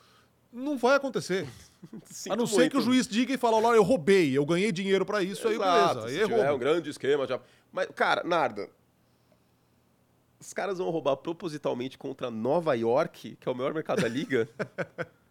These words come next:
Speaker 2: Desculpa, mas eu não consigo comprar essa teoria da conspiração. Porque
Speaker 1: Não,
Speaker 2: os,
Speaker 1: e um time
Speaker 2: se
Speaker 1: que
Speaker 2: tem
Speaker 1: tem
Speaker 2: um
Speaker 1: um
Speaker 2: time
Speaker 1: hype
Speaker 2: que precisa
Speaker 1: gigante.
Speaker 2: de vitória, são os Jets. Gente, daqui, não é só prime time, não. Daqui duas semanas,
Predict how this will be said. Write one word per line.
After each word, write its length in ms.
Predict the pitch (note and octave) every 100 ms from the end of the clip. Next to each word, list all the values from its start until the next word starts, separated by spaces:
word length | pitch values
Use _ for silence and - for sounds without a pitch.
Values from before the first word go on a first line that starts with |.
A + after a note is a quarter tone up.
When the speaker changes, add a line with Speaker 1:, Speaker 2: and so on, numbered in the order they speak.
| _ _ _ _ _
Speaker 2:
Desculpa, 440 | - - D4+ A#3
mas 160 | D#3+ C3
eu 80 | C#3+
não 80 | C#3
consigo 320 | A#3 - C#4+
comprar 240 | F#3+ D3+
essa 120 | C3+
teoria 200 | D3 C3
da 60 | B2
conspiração. 500 | C3+ - C3 C3+ A2+
Porque 180 | - G#3+
Speaker 1:
Não, 220 | G3 C4
Speaker 2:
os, 80 | F3+
Speaker 1:
e 40 |
um 80 | F#3
time 40 |
Speaker 2:
se 80 | G3 G#3
Speaker 1:
que 60 |
Speaker 2:
tem 100 | A#3
Speaker 1:
tem 0 | C#4+
Speaker 2:
um 40 |
Speaker 1:
um 40 |
Speaker 2:
time 100 | E3 G#3
Speaker 1:
hype 80 |
Speaker 2:
que 60 | C4
precisa 240 | B3+ G#3 A3
Speaker 1:
gigante. 140 | D4+
Speaker 2:
de 60 | F3+
vitória, 480 | F3+ - E3+ F3+ F#3+
são 200 | - C#4+
os 80 | C4+
Jets. 460 | - A#3+ E4 - -
Gente, 460 | B3+ C4+ A3+ G#2+ - - -
daqui, 240 | E3+ -
não 160 | G#3 G#3+
é 80 | D#4
só 160 | E4
prime 300 | D4 B3+ G#3
time, 260 | - E3 D3+
não. 220 | A#2 F#2+ - _ -
Daqui 180 | C#3 E3
duas 280 | D3+ C#4+
semanas, 760 | - D3 C#3+ G3 A#2+ - -